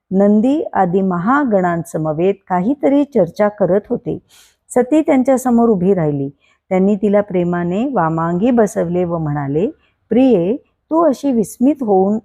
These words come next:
एकाएकी का आलीस? काय झाले आहे, ते लवकर सांग." ती म्हणाली, "नाथ,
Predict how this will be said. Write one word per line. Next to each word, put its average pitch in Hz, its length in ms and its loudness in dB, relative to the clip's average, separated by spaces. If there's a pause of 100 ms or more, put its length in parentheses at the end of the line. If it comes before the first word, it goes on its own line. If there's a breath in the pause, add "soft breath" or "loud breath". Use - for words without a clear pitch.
एकाएकी 214 640 0
का 262 160 -4
आलीस? 233 560 0 (360)
काय 254 200 2
झाले 247 300 2
आहे, 208 380 2
ते 247 260 -4
लवकर 185 340 0
सांग." 151 320 -12 (460)
ती 180 80 0
म्हणाली, 180 640 -2 (160)
"नाथ, 165 440 -2